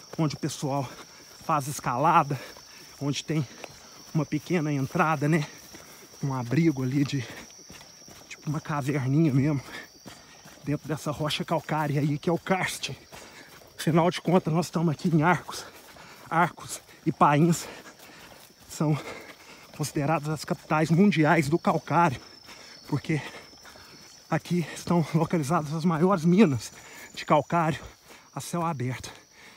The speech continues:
Eles fazem a mineração aí a partir dessa rocha aí, ó. Essa formação rochosa aí,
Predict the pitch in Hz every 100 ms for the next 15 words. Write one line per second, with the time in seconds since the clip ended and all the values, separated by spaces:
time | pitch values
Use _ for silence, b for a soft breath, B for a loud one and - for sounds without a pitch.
0 | B 143 123 - 151 147 156 156 151 151
1 | 147 - 160 151 139 - 147 - 147 160
2 | 180 143 160 156 175 139 123 110 - _
3 | B B B B B - - 156 170 151
4 | 147 - 156 151 131 151 147 139 135